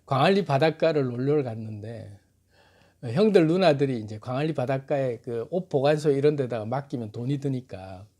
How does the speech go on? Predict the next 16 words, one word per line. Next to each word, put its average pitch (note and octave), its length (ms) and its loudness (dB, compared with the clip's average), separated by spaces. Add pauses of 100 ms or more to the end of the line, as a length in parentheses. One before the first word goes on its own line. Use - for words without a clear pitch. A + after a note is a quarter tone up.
(460)
백사장에다가 E3 760 4
옷 - 220 -6
다 - 100 -14 (360)
벗어놓고 C3+ 800 -2 (680)
자기들은 E3+ 560 4
이제 A2 220 -6
바닷가로 D3+ 520 0
뛰어 G3+ 200 0
들어가면서 A#2+ 480 -4
다섯 F#3+ 260 0
살 D#3 260 2
먹은 B2 300 -6
꼬마 G3+ 320 -2
애한테 B2 520 -6 (520)
<laughs> - 640 -16
저한테, - 460 -4